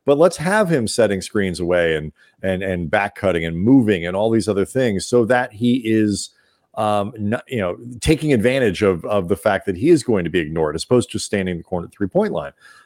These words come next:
And then, you know, generating offense through his, his, um, defensive activity. He really had started to change that n-,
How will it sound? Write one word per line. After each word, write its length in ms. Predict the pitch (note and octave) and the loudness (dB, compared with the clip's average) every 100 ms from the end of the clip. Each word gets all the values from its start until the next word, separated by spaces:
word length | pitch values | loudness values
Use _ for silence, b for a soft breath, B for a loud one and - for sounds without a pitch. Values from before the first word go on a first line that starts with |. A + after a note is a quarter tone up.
| b | b
And 140 | A#2 | 2
then, 320 | D3 D3+ B2 - | 4 4 2 -4
you 100 | C3+ | -2
know, 140 | F#2 | 0
generating 480 | E2 A2+ G#2+ G2+ F#2+ | 0 0 2 2 2
offense 440 | F#2 F2+ F#2+ E2+ - | 0 0 -2 -6 -2
through 240 | F#2+ F2+ | 0 0
his, 580 | D#2+ F2 E2+ D#2+ - - _ | 0 0 0 -4 -10 -18 _
his, 400 | - G2 F2 F2 | -2 0 0 0
um, 440 | E2+ D#2+ D2 D2 _ _ _ _ _ | -2 -2 -6 -14 _ _ _ _ _
defensive 420 | G#2+ - F#3+ G#3+ | -2 2 2 4
activity. 440 | C3 F2+ - F2 F2+ | 2 2 0 -2 0
He 120 | C#3 | 2
really 300 | C#3 B3+ G#3 | 2 2 0
had 500 | G#2 C3 D3 A#2 F#2 _ D3 _ _ _ _ _ _ - | -2 0 0 0 -8 _ -20 _ _ _ _ _ _ -10
started 720 | - - C3+ E3+ F#3+ B2 D#2+ | -8 0 2 4 4 2 0
to 500 | - D2+ C#2+ A2+ A#2 _ _ _ _ _ _ _ _ | -4 -4 -4 -8 -12 _ _ _ _ _ _ _ _
change 720 | - - B2+ B2+ C3 B2+ G#2 | -8 -2 0 2 2 0 -2
that 540 | F#2 G#2 G#2 G#2 - _ _ _ _ _ _ _ - | 2 4 4 2 -2 _ _ _ _ _ _ _ -10
n-, 160 | A2+ | -8